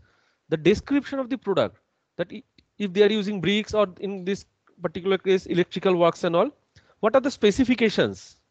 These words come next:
for which they have to give the quotations. The specifications, particularly the specifications, that means the availability of data for construction work, maybe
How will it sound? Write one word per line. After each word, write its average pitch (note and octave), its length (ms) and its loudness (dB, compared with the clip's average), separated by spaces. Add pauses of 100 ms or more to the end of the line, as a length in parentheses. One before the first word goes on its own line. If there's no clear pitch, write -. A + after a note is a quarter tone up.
(400)
for F3+ 140 2
which A3+ 220 2
they G#3 120 4
have F#3 180 0
to A3 80 -8
give E3+ 200 -8
the A#3 80 2
quotations. C3+ 640 -2 (2000)
The G#3+ 60 -20
specifications, D#3 840 0 (540)
particularly C4+ 480 0
the B3 120 -4
specifications, A3 760 0
that F#3+ 200 2
means G#3 200 0
the F#3 100 6
availability F#3 460 0
of F#3 100 -2
data E3 300 0
for - 160 -6
construction F3 560 -2
work, F3+ 200 2
maybe F#3+ 340 0